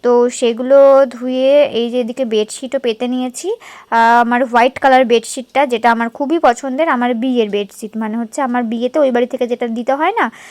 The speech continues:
মানে খাটের সব, সমস্ত কিছু, তো এই বেডশিটটা কিন্তু আমার বিয়েতেই দেওয়া হয়েছিল বাপের বাড়ি থেকে। তো এটা আমি দেখো এখন কিন্তু আমার ছ বছর বিয়ে হয়ে গেছে, তো বেডশিটটা কিন্তু, আহ, মানে আমি মানে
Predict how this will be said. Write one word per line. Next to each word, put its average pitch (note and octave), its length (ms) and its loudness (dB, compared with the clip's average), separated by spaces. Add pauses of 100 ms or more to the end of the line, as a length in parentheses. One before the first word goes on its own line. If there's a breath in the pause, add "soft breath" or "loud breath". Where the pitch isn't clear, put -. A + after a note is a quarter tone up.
(180 loud breath)
মানে C#4 140 -6
খাটের C4 420 -2
সব, B3+ 260 -2
সমস্ত C4 440 -6
কিছু, C4 160 -6
তো B3 100 -4 (160)
এই B3 120 -2
বেডশিটটা B3+ 460 -4
কিন্তু C#4 180 -8
আমার C#4+ 140 -4
বিয়েতেই A#3+ 420 -4
দেওয়া A#3 240 0
হয়েছিল A#3 340 -4 (800)
বাপের A#3+ 320 0
বাড়ি A3+ 180 0
থেকে। B3 320 -4 (320 loud breath)
তো B3+ 80 0
এটা A#3+ 260 2
আমি D#4 260 -2
দেখো B3 300 0
এখন C4 320 0
কিন্তু C4+ 240 -4
আমার C#4+ 180 -4 (100)
ছ - 60 -16 (200)
বছর A3+ 320 -2
বিয়ে B3 260 -6
হয়ে B3 240 -2
গেছে, A#3 320 -6
তো B3 320 -4 (320 loud breath)
বেডশিটটা B3 540 -2
কিন্তু, D4+ 340 -8 (120)
আহ, A#3+ 260 -2
মানে B3 200 -2
আমি C4+ 340 -6 (300)
মানে E4 260 -6